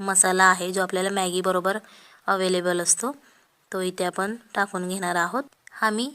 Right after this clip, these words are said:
चिकन मसाला घेतलेला आहे, एक टेबलस्पून. तुम्हाला जर अजून स्पायसी करायचं असेल, तर तुम्ही अजून जास्त चिकन मसाला घेतला तरीही चालेल. इथे मी ब्लॅक पेपर पावडर घेतलेली आहे, ही आपण अर्धा चमचा ब्लॅक पेपर पावडर घ्यायची आहे. आणि जर तुम्हाला स्पायसी मसाला मॅगी बनवायची असेल,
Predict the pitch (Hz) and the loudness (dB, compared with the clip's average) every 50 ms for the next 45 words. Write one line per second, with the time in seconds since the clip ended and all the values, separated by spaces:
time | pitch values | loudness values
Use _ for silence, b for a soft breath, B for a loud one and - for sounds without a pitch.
0 | - - - 226 - 226 220 214 220 214 - 208 208 202 208 220 214 - 202 196 | -4 -4 -2 -2 0 0 0 0 2 2 2 2 2 2 2 0 0 0 0 2
1 | 190 190 190 190 208 - - 208 208 - - 220 208 190 196 196 190 - - - | 2 2 2 2 0 0 0 0 0 0 0 -2 0 0 0 0 0 0 0 -2
2 | 220 233 262 294 _ _ _ _ _ _ _ _ _ - 226 214 208 208 208 202 | -4 -6 -6 -8 _ _ _ _ _ _ _ _ _ -6 0 2 2 4 4 4
3 | 220 214 214 208 220 240 233 - 247 226 214 208 - 220 208 214 208 202 196 - | 6 6 6 6 6 2 2 4 6 6 6 4 2 2 2 2 2 2 0 0
4 | 214 208 202 202 185 196 196 190 196 196 196 196 190 196 202 196 196 196 196 196 | -2 -2 -2 -4 -4 -4 -4 -6 -4 -4 -4 -4 -4 -4 -4 -4 -4 -4 -4 -2
5 | - 214 214 214 - - - 208 208 202 196 196 190 - 202 196 190 196 190 - | -2 -4 -4 -4 -6 -6 -6 -4 -4 -4 -4 -2 0 0 0 -2 -4 -4 -6 -6
6 | 190 185 190 185 185 185 190 190 190 214 208 208 240 277 285 b b b b b | -6 -6 -4 -4 -4 -4 -4 -4 -2 -2 -2 -2 -4 -6 -8 b b b b b
7 | b b b b b b - 214 - 220 214 226 247 226 214 214 196 202 202 - | b b b b b b -8 -2 0 0 0 0 0 0 2 4 4 4 2 0
8 | 226 214 - 214 208 - 208 202 190 185 185 196 190 202 202 - 196 185 185 185 | 0 0 2 2 2 6 6 4 4 4 -2 -4 -4 -4 -6 -4 -4 -4 -2 -2
9 | 180 185 196 220 240 - _ - 214 202 190 190 202 202 208 208 196 185 185 196 | -2 -2 -4 -6 -8 -10 _ -6 -2 -2 -2 0 0 0 2 2 2 2 0 -2
10 | 196 190 208 196 190 - 190 185 202 185 185 190 - 190 190 - 196 190 - 190 | -2 -2 -4 -4 -4 -4 -4 -2 -2 -2 -2 -4 -6 -8 -6 -8 -8 -2 -2 -2
11 | 185 180 185 185 180 190 185 185 - 190 180 175 180 175 214 269 _ _ _ _ | -2 -2 -4 -6 -6 -6 -8 -8 -6 -4 -4 -4 -4 -6 -8 -10 _ _ _ _
12 | _ - 208 202 202 208 220 240 233 240 240 247 247 240 - - 226 220 214 202 | _ -14 -10 -8 -6 -2 -2 -2 0 2 4 4 6 6 6 6 6 6 6 8
13 | - - 254 254 262 254 247 - 240 233 233 240 233 220 233 233 233 220 214 214 | 6 4 4 2 0 0 0 2 0 2 2 0 0 0 -2 -2 -2 -2 -2 -2
14 | 214 208 208 233 226 220 214 - - 202 202 233 | -4 -2 -2 -2 -2 0 2 2 2 2 0 -4